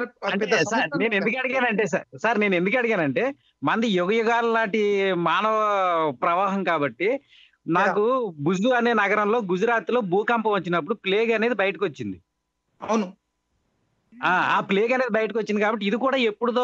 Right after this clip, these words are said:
Speaker 1: ఒక యుగం నాటి కరోనా అయ్యి ఉంటది ఇది.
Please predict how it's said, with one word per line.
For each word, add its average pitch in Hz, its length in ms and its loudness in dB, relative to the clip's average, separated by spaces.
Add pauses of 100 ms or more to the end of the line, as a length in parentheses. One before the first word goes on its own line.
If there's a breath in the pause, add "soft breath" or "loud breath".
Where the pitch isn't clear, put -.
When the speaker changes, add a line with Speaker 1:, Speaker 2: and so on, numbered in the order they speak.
Speaker 1:
ఒక 208 240 0
యుగం 196 320 2
నాటి 220 240 0 (400)
కరోనా 202 300 2
అయ్యి 190 160 0
ఉంటది 170 280 -2
ఇది. 175 200 -2